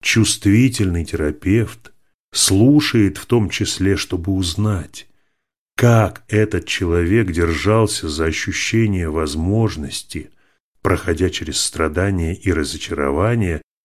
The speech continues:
дабы вместе с клиентом почувствовать смутное или яркое видение того, что скрыто,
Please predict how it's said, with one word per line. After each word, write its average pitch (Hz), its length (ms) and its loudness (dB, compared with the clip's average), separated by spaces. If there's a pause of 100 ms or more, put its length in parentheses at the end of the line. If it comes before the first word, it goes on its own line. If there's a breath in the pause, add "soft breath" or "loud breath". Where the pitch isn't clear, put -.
(180)
дабы 92 420 2
вместе 98 720 0
с - 100 -4
клиентом 120 760 -2
почувствовать 87 920 -6 (340)
смутное 98 1040 0 (340)
или 131 300 6
яркое 80 920 -2
видение 71 680 -6
того, 87 400 -2
что - 240 -8
скрыто, 98 760 -4